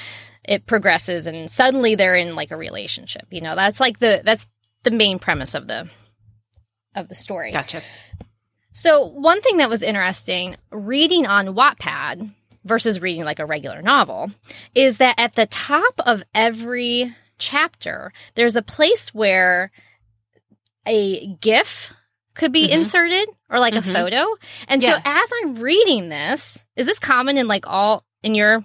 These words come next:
Speaker 1: platform also?
Speaker 2: No. Um, on Archive of Our Own, if you want to, they don't support images, basically. Now,
Speaker 1: Okay.
Speaker 2: sometimes people will link and be like, "This was inspired by this fan art," and you can click,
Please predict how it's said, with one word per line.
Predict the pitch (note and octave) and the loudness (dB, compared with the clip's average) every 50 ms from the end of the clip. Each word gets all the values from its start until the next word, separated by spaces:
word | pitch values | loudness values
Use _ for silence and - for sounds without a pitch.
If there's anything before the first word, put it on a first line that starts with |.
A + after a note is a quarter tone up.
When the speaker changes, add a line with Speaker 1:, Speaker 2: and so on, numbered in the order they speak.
| _ | _
Speaker 1:
platform | _ - A#3+ - - - A3 G3+ | _ -2 -2 -2 0 0 0 0
also? | G3+ G3+ A3 - B3+ B3 C4+ B3+ _ _ _ _ | 0 -2 -2 -2 -2 -4 -4 -6 _ _ _ _
Speaker 2:
No. | B3 B3+ B3+ C4+ C4 C4 C4 B3+ C4 C4 C4 C4 B3+ C4 B3+ B3 A3+ - - _ _ _ _ - | -6 -2 2 4 4 6 4 4 4 2 2 0 0 -2 -4 -6 -6 -8 -10 _ _ _ _ -10
Um, | - G#3+ A3+ A3+ A3 G#3+ G#3+ G#3 G#3 G#3 G#3 - | -6 -2 0 2 4 4 4 4 2 0 -2 -2
on | A3 A#3 A#3 A#3 A#3 A3+ A3+ A3 - - | -2 0 0 0 0 0 -2 -2 -4 -2
Archive | - A#3+ B3+ - D4+ D4 | -2 -2 0 2 2 2
of | C#4 | 4
Our | B3+ A#3 G#3 - | 4 4 4 4
Own, | - G3+ F#3+ F#3+ F#3 F#3 F3+ F3 E3 - - - | 4 4 4 4 2 2 2 0 -2 -4 -4 -4
if | G3+ G3+ - - | -4 -4 -4 -2
you | G3+ G3+ G#3+ A3+ A3+ A3+ A#3+ | -2 0 2 2 2 2 2
want | A#3+ A#3 G#3+ F#3+ F#3+ F#3+ F3 F#3 - - - | 0 2 4 4 4 4 2 -2 -4 -6 -2
to, | G3+ F#3 E3+ E3+ E3 D#3+ - - - _ _ _ _ | -2 0 0 0 0 -2 -2 -4 -8 _ _ _ _
they | - G3 A#3+ B3 | 0 4 4 6
don't | B3+ C#4+ C4+ A#3+ - - - - | 6 4 2 2 0 -8 -10 -4
support | - - A#3+ A#3 - G#3 F#3 D#3+ - F#3 | -2 -2 -2 -2 0 0 0 0 0 -2
images, | D#3 D#3 D3+ D3+ - D#3 D#3 | -4 -4 -6 -8 -10 -8 -8
basically. | - D3 C#3 - - C3 - - - - - - - - - | -6 -6 -6 -6 -8 -12 -12 -12 -12 -12 -12 -14 -16 -8 -2
Now, | - G#3 | 2 2
Speaker 1:
Okay. | G#3 G#3+ | 4 4
Speaker 2:
sometimes | G3 A#3+ A#3 A#3 B3+ A#3+ A#3 - | 4 2 0 0 -2 -2 -2 -2
people | - A#3+ G#3 A3 G3 | -6 -2 0 0 2
will | F#3+ F3+ E3+ D#3 D#3 | 2 2 2 2 2
link | G#3+ D#4+ D#4+ G3 E3+ - - - | 4 4 4 2 0 -4 -4 -2
and | G3 G3 | -2 0
be | F#3 F#3 F3 | 0 2 2
like, | E3+ D#3+ E3 - | 2 0 0 -2
"This | - D4+ F#4 - | -4 -4 -2 0
was | F#4 B3+ | 0 0
inspired | G3+ F3+ - - E3 E3 F#3 | 0 0 0 2 2 2 2
by | F#3+ G3 G#3 | 2 0 0
this | A3 D#4 F4+ F4 - | 2 2 0 2 2
fan | - A3+ F#3+ E3 | 2 2 4 4
art," | D3+ C#3+ C#3 - - | 4 4 2 2 0
and | F3+ F3 E3+ | -2 0 0
you | E3 | 0
can | - - G3 E3 | 0 -2 -4 -4
click, | - - D#3+ D3+ - | -2 -2 -2 -2 -4